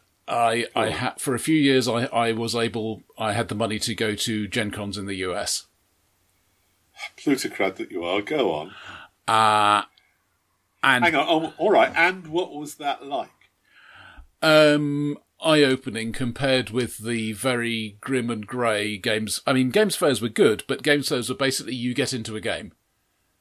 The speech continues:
Speaker 2: Yeah.
Speaker 1: And if you're not in a game, you're, you're wandering around until you find another game.
Speaker 2: Mm-hmm.
Speaker 1: Uh, whereas, uh, Ge-, Gen Con was the first convention I'd been to with a substantial dealer's room, as opposed to one guy with a tray.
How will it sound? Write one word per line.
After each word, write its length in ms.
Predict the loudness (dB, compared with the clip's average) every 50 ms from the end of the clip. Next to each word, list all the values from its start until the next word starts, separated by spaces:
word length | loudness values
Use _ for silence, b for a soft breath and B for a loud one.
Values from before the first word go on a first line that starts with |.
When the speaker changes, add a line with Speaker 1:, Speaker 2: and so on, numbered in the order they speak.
| _ _ _ _ _ _ -6
Speaker 2:
Yeah. 260 | -4 -4 -4 -4 -8 -10 _
Speaker 1:
And 640 | 0 0 2 2 0 -2 -4 -8 -10 -12 -8 -6 -4 -4 -4 -4 -6 _ -4
if 140 | -2 -2 0
you're 120 | 0 0
not 220 | 2 0 0 0 -2
in 60 | -4
a 40 | -2
game, 240 | 0 0 0 0
you're, 280 | 0 0 0 -2 -2 -2
you're 100 | -2 -2
wandering 400 | -2 -2 -2 -4 -2 -4 -4 -4
around 500 | -2 0 2 2 2 2 0 -4 -4 -6
until 280 | -6 -6 -4 -6 -4 -4
you 60 | -4
find 240 | -4 -4 -4 -4 -4
another 200 | -6 -6 -6 -8
game. 300 | -8 -8 -8 -10 -12 -16 _ _ _ _ _ _ _ _ _ _ _ _ _ _ _ _ _ _ _ _ _ -20
Speaker 2:
Mm-hmm. 260 | -20 -20 _ _ -20 -20 b b b b b b _ _ _ -4
Speaker 1:
Uh, 720 | -2 -2 -2 -2 -2 -2 -2 -2 -4 -4 -4 -4 -6 -6 -8 _ _ _
whereas, 1200 | -16 -6 0 2 2 4 4 2 0 0 -2 -2 0 -2 -2 -2 -2 0 0 0 0 -2 -4 -6 -10 _ _ _ _ _ _ _ _ _ _ _ _ _ _ 0
uh, 100 | 0 0
Ge-, 280 | 2 2 2 2 2 0
Gen 220 | 0 0 0 0
Con 200 | 0 0 0 2
was 120 | 0 0 -2
the 80 | -4
first 460 | -4 -4 -2 -2 -2 -2 -4 -6 -6 -8
convention 480 | -8 -6 -4 -4 -6 -6 -6 -6 -6
I'd 180 | -6 -6 -4 -6
been 180 | -6 -6 -4 -6
to 200 | -6 -6 -4 -4
with 160 | -4 -4 -4 -4 -4
a 120 | -6 -4
substantial 840 | -4 -4 -4 -4 -2 -2 -2 0 0 0 0 -2 -6 -8 -10 -8
dealer's 460 | -8 -6 -4 -4 -4 -4 -6 -6 -4 -4
room, 180 | -6 -6 -4
as 180 | -4 -4 -4 -6
opposed 320 | -6 -6 -4 -4 -4 -6
to 60 | -8 -6
one 240 | -4 -4 -4 -4 -2
guy 180 | -2 -2 -2 -2
with 160 | -2 -6 -6
a 40 | -6
tray. 440 | -6 -4 -2 -2 -2 -2 -4 -8